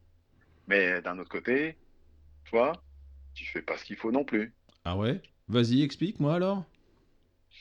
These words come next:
Speaker 1: Eh ben, dans toute chose, et en particulier pour faire grossir ton business,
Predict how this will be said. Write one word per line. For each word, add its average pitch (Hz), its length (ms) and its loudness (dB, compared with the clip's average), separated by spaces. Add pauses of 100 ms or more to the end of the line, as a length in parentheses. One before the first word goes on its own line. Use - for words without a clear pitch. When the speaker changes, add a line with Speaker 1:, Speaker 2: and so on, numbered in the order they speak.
(260)
Speaker 1:
Eh 107 60 -8
ben, 123 180 0 (220)
dans 120 180 -4
toute - 220 -2
chose, 80 360 0 (580)
et 131 140 4
en 127 120 2
particulier 143 720 2 (260)
pour - 140 -4
faire 208 160 4
grossir 202 400 -2
ton - 120 -4
business, 101 540 -2